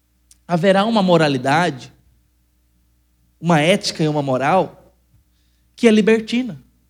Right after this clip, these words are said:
que caminha contra a regra, que caminha contra ter limite, seja em qual es-, espectro a gente esteja analisando.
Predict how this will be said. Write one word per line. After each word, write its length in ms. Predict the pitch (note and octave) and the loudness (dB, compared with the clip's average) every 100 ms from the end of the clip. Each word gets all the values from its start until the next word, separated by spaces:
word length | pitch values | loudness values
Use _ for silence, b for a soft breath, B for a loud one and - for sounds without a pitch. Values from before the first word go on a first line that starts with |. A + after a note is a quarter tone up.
| _ _ | _ _
que 120 | G#3 | -6
caminha 380 | A3+ G#3+ A#3 A3+ | -2 0 0 -2
contra 380 | - C4+ B3 E3+ | -2 -2 0 -2
a 20 | |
regra, 480 | D3 B2 A2+ B2 - - | 0 -2 -6 -12 -18 -12
que 80 | |
caminha 480 | E3+ G#3 G3+ A#3 A#3+ B B | -4 -2 -2 -4 -4 B B
contra 400 | - B3 C4+ G#3+ | -4 -2 0 0
ter 180 | F3+ F#3 | 2 2
limite, 720 | E3+ D#3+ D3+ C#3+ C3+ - - _ _ _ _ _ | 4 2 0 -4 -6 -12 -16 _ _ _ _ _
seja 420 | - E3 D3+ D#3 C3+ B B - | -2 0 2 -2 -6 B B -10
em 440 | D3+ D#3 E3 D#3 | -8 -8 -6 -6
qual 180 | F3+ G#3 | -2 -2
es-, 280 | G#3 - - | -2 -10 -8
espectro 640 | D3+ - _ F3+ F3 - | -8 -8 _ -6 -6 -4
a 60 | E3 | -2
gente 180 | D#3 - | -2 -6
esteja 320 | - D3+ C#3 | -8 -6 -4
analisando. 600 | C#3 C3 A#2+ A#2 A2 A#2 | -2 0 0 -2 -6 -10